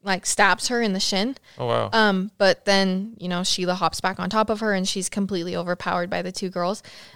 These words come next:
Speaker 1: Um, they stab her repeatedly and then just wait for her to die because, like, you know, it takes a long time for someone to die when they're stabbed.
Speaker 2: Oh, I can barely listen to this.
Speaker 1: So
Speaker 2: Okay.
Speaker 1: Rachel, when she's talking to the detectives, she says that, like,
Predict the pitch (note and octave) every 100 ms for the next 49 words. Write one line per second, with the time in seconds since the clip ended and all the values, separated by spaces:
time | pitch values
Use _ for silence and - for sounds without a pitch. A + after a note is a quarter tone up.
0 | - G3+ G3 F#3 F#3 G3 F#3+ G3 G#3+ A3+
1 | A#3 A#3 G#3+ A3 G#3+ A3+ _ _ _ _
2 | - _ G3 G3+ G3 F#3 F#3 F#3 F#3 -
3 | F#3 - - - F#3 F3 F#3 - - A3
4 | _ _ _ _ G3+ F#3 - G3+ G3+ F#3+
5 | F3 - - C4 - C#4+ B3+ B3 A#3 A#3
6 | G#3+ G3 F#3+ F#3 - F#3 F3 G2+ - G#2
7 | G#2+ C3 C3 A#2 G#2+ A2+ G#2+ G#2+ G2 G2
8 | - G2 F#2 F#2 F#2 - - A#3+ A#3 A3
9 | A3 - _ _ A3 A3 B3 A#3+ A3+ G3+
10 | A3 B3 A3 G#3 - G#3 G#3 G3+ G#3 F#3+
11 | F#3+ G#3 F#3+ F#3+ F3 G#3 - - F#3+ -
12 | F3+ F3+ - F3 - F#3 - _